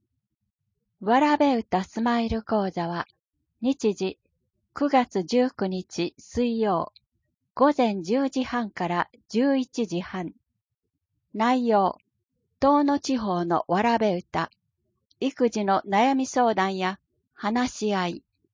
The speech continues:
対象、ゼロ歳児とその保護者。講師、原優子氏。申し込み、当日受付。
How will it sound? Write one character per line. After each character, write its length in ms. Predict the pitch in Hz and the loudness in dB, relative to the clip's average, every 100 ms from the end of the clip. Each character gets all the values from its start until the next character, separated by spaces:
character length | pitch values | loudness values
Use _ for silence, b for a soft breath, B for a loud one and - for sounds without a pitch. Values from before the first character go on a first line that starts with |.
| _ _ _ _ _ _ - | _ _ _ _ _ _ 0
対 220 | 247 254 | 4 4
象、 440 | - 226 208 175 - _ _ _ _ - | 2 0 2 0 -6 _ _ _ _ -2
ゼ 200 | 214 247 | 2 4
ロ 160 | 302 | 4
歳 340 | 294 285 262 180 | 2 0 0 0
児 160 | 175 | -2
と 200 | 185 180 | 2 2
そ 200 | - 233 | 0 -2
の 120 | 240 | -2
保 180 | 233 202 | -2 -2
護 180 | 202 214 | -2 -2
者。 280 | - 170 - _ _ _ _ _ _ _ _ - | -2 -6 -8 _ _ _ _ _ _ _ _ -2
講 280 | 277 254 | 2 4
師、 280 | 233 - 170 - _ _ _ _ _ | 2 -2 -6 -8 _ _ _ _ _
原 340 | - 226 277 277 | -2 0 2 2
優 280 | 285 254 | 0 -2
子 200 | 208 170 | -2 -2
氏。 300 | 170 - 160 - _ _ _ _ _ _ - | -2 -4 -10 -10 _ _ _ _ _ _ -4
申 300 | 220 269 269 | 4 4 4
し 160 | - - | 0 -2
込 160 | 233 | 0
み、 240 | 214 214 - _ _ _ _ _ _ _ | 0 -4 -10 _ _ _ _ _ _ _
当 240 | - 277 285 | 2 4 4
日 360 | 269 254 240 - | 2 -2 -2 -2
受 260 | 196 208 214 | -2 -2 -4
付。 380 | - - 170 | -8 -4 -4